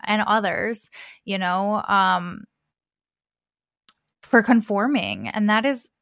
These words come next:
a, such a trauma in itself. And it's why people get so caught up in the things that we get caught up in, right? There's, like, a war happening in Europe right now.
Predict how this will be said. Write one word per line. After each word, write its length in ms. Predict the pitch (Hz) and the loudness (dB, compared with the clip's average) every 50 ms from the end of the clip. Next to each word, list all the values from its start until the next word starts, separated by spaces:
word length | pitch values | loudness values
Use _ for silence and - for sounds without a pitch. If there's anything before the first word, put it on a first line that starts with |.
| _ _ _ - | _ _ _ -6
a, 120 | - 220 | -4 -2
such 280 | 214 - - 220 220 - | -2 0 -2 -2 -2 -2
a 100 | 220 214 | -6 -6
trauma 480 | 214 - - 202 208 220 220 202 190 - | -4 -4 -2 -2 -2 0 -2 -2 -2 -4
in 80 | 196 196 | -4 -6
itself. 840 | 185 - - - - 208 196 180 - - - - - - - - _ _ - - - - - - _ _ - - | -6 -6 -4 -4 -2 0 0 -2 -2 -6 -10 -12 -16 -18 -18 -20 _ _ -20 -20 -20 -20 -20 -20 _ _ -8 -4
And 580 | 214 208 208 208 202 202 202 202 202 202 202 - - - - _ - | -2 0 2 2 2 2 0 0 0 -2 -2 -4 -6 -8 -8 _ -10
it's 180 | 214 208 - | -8 -8 -6
why 320 | 196 196 202 202 208 208 208 208 | -2 2 2 4 4 2 0 -2
people 320 | - - 214 208 214 214 208 | -4 -8 -6 -4 -2 -4 -2
get 260 | 196 196 190 165 202 | -2 -2 -4 -2 -2
so 220 | - - 196 190 | -2 -2 -2 -4
caught 300 | 190 - - 190 190 180 | -6 -4 -2 -2 0 0
up 300 | 185 180 175 - _ - - - - - - _ _ _ _ - | 0 -2 -2 -4 _ -8 -8 -8 -8 -12 -20 _ _ _ _ -10
in 420 | 202 202 196 196 196 196 196 196 202 | -6 -6 -4 -4 -4 -4 -4 -4 -4
the 80 | 202 | -4
things 360 | 190 - 214 208 214 220 208 208 | -4 -2 -2 0 0 0 0 -2
that 100 | 220 208 | -2 -2
we 100 | 214 214 | 0 0
get 140 | 208 208 208 | -2 -2 -2
caught 220 | - 202 202 202 | 0 2 2 4
up 180 | 214 233 - - | 4 2 2 0
in, 160 | 180 170 170 | -4 -4 -4
right? 320 | 165 170 185 196 208 202 | -2 -2 -2 -2 -2 -4
There's, 220 | - 185 185 185 - | -4 -6 -6 -4 -6
like, 120 | 196 - - | -8 -6 -4
a 100 | - 196 | -6 -6
war 300 | 190 190 190 196 202 208 | -4 -2 -2 0 0 0
happening 440 | 190 196 190 196 208 196 202 196 190 | 0 -2 -4 -4 -4 -6 -6 -4 -4
in 100 | 190 185 | -4 -2
Europe 260 | 190 208 214 208 196 - | 0 0 0 0 0 -2
right 200 | 180 180 170 - | -4 -4 -4 -4
now. 300 | 175 - - - - 214 | -6 -4 -4 -4 -6 -8